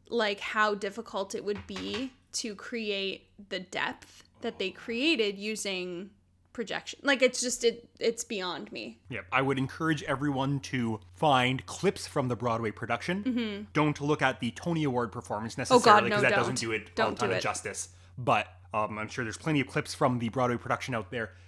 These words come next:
Speaker 2: Check it out and just dig it in, 'cause it's really good.
Speaker 1: I do have a question, though.
Speaker 2: Yep.
Speaker 1: Do you feel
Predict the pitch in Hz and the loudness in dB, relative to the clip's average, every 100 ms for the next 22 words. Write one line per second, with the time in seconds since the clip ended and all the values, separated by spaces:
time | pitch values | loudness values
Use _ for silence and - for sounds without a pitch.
0 | - - 123 - 143 123 123 120 127 113 | -12 0 0 2 2 2 0 0 -2 -2
1 | - - - - 120 147 123 107 92 90 | -6 -12 -16 -12 0 2 2 0 -6 -8
2 | 107 - 117 113 82 - - - - - | -12 -10 -8 -8 -10 -14 -14 -14 -18 0
3 | 262 269 269 277 233 285 403 427 240 240 | 4 4 4 2 2 2 0 0 -2 -2
4 | - 220 202 - - 277 349 - - - | -2 -4 -6 -6 2 2 6 4 4 -12
5 | - - - 247 247 320 466 - - 214 | -20 -20 -6 0 4 4 4 0 -2 0
6 | 185 160 175 302 330 | 2 2 2 2 0